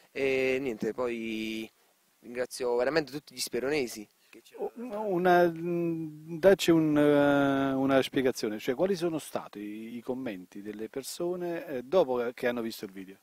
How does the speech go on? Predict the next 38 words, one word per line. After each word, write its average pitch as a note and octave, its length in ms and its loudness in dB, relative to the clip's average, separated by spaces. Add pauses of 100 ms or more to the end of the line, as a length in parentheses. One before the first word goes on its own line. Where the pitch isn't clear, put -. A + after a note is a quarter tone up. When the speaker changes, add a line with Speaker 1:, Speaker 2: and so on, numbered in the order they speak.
(440)
Speaker 1:
Eh, A#2+ 180 -8
i A#2+ 120 -12
commenti D3 540 -2
prima F#3+ 220 0
del C#3+ 160 2
video B2+ 300 0
è: A#2 460 4
"Vabbè, A#2 500 0
no, A2+ 360 0
no, G#2+ 400 -6
non G#2 220 -10
voglio, A#2+ 360 6
non A#2 160 -8
voglio, B2+ 320 4
no, G#2 100 -6
ma G2 260 -8
ho A2 80 -2
vergogna", C3+ 640 2
poi C#3 180 4
dopo: C3 400 6
"Lo C3+ 120 2
voglio B2 260 2
fare A#2+ 220 -2
anch'io, D3+ 760 4
posso C#3 300 2
partecipare", C3+ 840 6
vabbè, A2+ 300 -4
si - 160 -14
sa A#2 200 2
che A2+ 100 0
alla A2 160 0
fine A2+ 160 -6
va A2 80 0
a - 20 -8
finire A#2+ 280 -6
<laughs> - 20 -12
sempre B2 340 -2
così. A2 260 -8